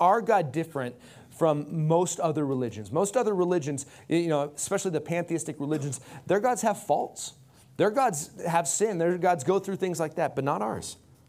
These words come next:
Not the one true God. Now, there's something else we need to know. But I wanna answer one question, 'cause you're probably saying, "Okay,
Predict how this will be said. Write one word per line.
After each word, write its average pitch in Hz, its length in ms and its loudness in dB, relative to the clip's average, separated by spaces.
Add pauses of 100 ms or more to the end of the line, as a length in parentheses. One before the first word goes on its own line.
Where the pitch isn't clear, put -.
(580)
Not 165 180 2
the 185 60 2
one 175 200 2
true 175 200 -4
God. 117 280 -4 (2000)
Now, 185 340 4 (280)
there's 170 120 -2
something 247 240 4
else 208 180 4
we 175 120 0
need 143 140 0
to 127 40 -4
know. 110 400 -4 (1800)
But 202 100 10
I 214 60 10
wanna 277 180 4
answer 240 220 4
one 196 180 6
question, 131 340 0
'cause 160 120 0
you're 156 100 -2
probably 214 260 6
saying, 165 280 4
"Okay, 147 380 2